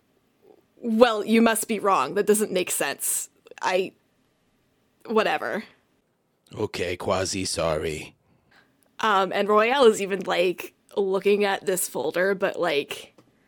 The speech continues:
Speaker 1: very clearly is in denial that this thing exists. <laughs> Or that it could possibly even have any kind of relation to her. She's just sort of like, "This is a thing Quasi is making up, and I am not <laughs> going to fucking tolerate this shit."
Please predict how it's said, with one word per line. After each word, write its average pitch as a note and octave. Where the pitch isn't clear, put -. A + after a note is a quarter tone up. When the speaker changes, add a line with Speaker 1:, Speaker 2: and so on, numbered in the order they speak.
Speaker 1:
very A3
clearly G3+
is G3+
in G3
denial F#3+
that F#3+
this F#3+
thing F#3+
exists. E3+
<laughs> G4
Or A#3
that G#3
it -
could G3+
possibly G3+
even F#3+
have G3+
any F#3+
kind F#3
of F3+
relation E3
to -
her. E3
She's E3+
just F#3+
sort F3+
of F3
like, F#3
"This G#3+
is G#3+
a G#3+
thing F#3
Quasi F3+
is G3
making F#3
up, D#3
and -
I F3
am F3
not G3
<laughs> -
going A#3
to -
fucking A3+
tolerate G#3
this A3
shit." B3+